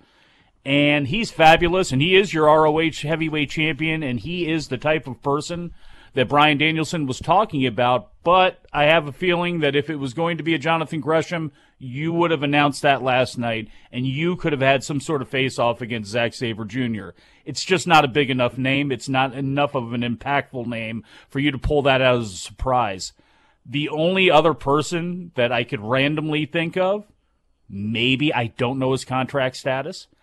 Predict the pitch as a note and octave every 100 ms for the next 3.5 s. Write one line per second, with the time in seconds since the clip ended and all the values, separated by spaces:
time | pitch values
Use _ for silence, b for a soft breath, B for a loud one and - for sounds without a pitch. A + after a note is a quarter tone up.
0 | _ - A#2 F#2 B2 C3 C#3 D3+ - F3
1 | E3 G3+ A#3 D#3 - A2 G#2+ - C#3 C3+
2 | C3 D#3+ C#3+ A#2+ C3 D#3+ D3 D3+ D#3 -
3 | D#3+ C3+ B2+ B2+